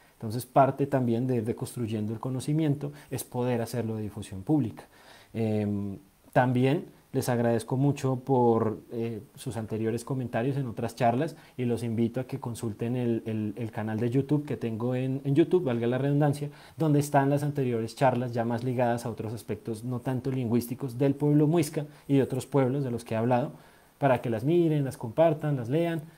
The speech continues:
eh, y bueno, eso sería todo. También, si están interesados en apoyar de forma voluntaria eh, el trabajo que he ido realizando con estas charlas desde que empecé con ellas,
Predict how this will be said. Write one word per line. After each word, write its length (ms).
eh, 420
y 60
bueno, 200
eso 160
sería 300
todo. 240
También, 480
si 800
están 300
interesados 640
en 100
apoyar 440
de 80
forma 320
voluntaria 680
eh, 400
el 160
trabajo 420
que 140
he 40
ido 180
realizando 560
con 140
estas 240
charlas 360
desde 220
que 100
empecé 320
con 160
ellas, 340